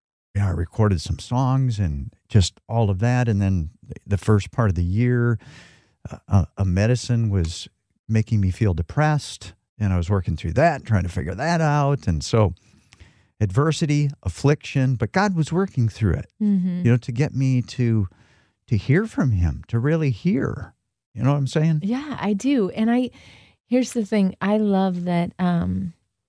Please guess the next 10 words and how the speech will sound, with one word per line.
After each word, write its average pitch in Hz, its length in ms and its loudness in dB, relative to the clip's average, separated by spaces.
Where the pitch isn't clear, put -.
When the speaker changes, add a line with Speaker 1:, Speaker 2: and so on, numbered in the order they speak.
Speaker 2:
that 190 160 2
God 180 240 0
is 170 180 0
real 170 320 0
time 170 360 -6
with - 220 -8
us. - 560 -12
The 190 80 4
hard 208 220 0
things 254 360 0